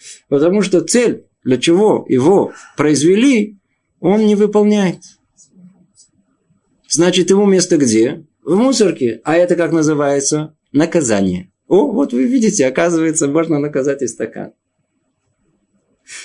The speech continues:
Стакан, стакан. Он, э, должен нести себе функцию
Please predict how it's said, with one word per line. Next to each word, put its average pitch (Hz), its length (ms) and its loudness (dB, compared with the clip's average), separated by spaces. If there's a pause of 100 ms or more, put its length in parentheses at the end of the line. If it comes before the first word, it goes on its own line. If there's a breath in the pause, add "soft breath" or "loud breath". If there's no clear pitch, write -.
(120)
Стакан, 233 920 0
стакан. 101 540 -4 (460)
Он, 233 520 0
э, 180 580 0
должен 202 420 0
нести 185 460 0
себе 185 680 0
функцию 160 680 -2